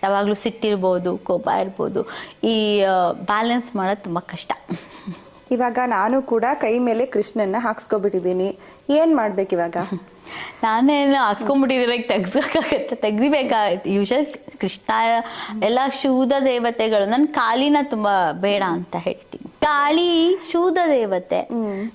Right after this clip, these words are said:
Speaker 1: ಶೂದ ದೇವತೆಗಳು, ಆಮ್, ಒಂದು ಏನಂದ್ರೆ, ಶೂದ ದೇವತೆಗಳನ್ನ ಬ್ಯಾಲೆನ್ಸ್ ಮಾಡೋಕ್ಕಾಗಲ್ಲ.
Speaker 2: ಹ್ಮ್.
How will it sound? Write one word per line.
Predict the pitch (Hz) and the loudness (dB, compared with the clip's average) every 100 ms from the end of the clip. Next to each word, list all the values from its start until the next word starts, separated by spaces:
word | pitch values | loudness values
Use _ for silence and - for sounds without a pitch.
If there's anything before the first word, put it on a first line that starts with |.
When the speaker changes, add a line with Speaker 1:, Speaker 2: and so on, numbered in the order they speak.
| - | -4
Speaker 1:
ಶೂದ | 381 427 508 494 | 0 2 2 2
ದೇವತೆಗಳು, | 381 311 285 277 269 269 254 254 302 247 214 254 277 - - - 196 | 2 2 2 2 0 2 2 2 2 2 2 2 0 -4 -16 -8 -2
ಆಮ್, | 202 196 196 202 190 185 180 - - _ | 0 0 -2 -2 -2 -2 -4 -8 -20 _
ಒಂದು | 196 214 214 208 202 190 180 160 - - - _ 226 | -2 0 0 0 2 4 2 0 -6 -16 -20 _ 0
ಏನಂದ್ರೆ, | 277 285 226 285 240 226 | 4 4 4 2 2 2
ಶೂದ | - 320 320 330 311 | 0 2 2 2 2
ದೇವತೆಗಳನ್ನ | 285 233 220 214 214 208 | 2 0 -2 -2 -2 -2
ಬ್ಯಾಲೆನ್ಸ್ | 208 - 202 247 269 262 - | -2 -2 0 2 2 0 -2
ಮಾಡೋಕ್ಕಾಗಲ್ಲ. | 196 185 185 175 170 165 | -2 -2 -6 -6 -4 -2
Speaker 2:
ಹ್ಮ್. | 156 - - 226 190 196 | -4 -6 -14 -10 -10 -12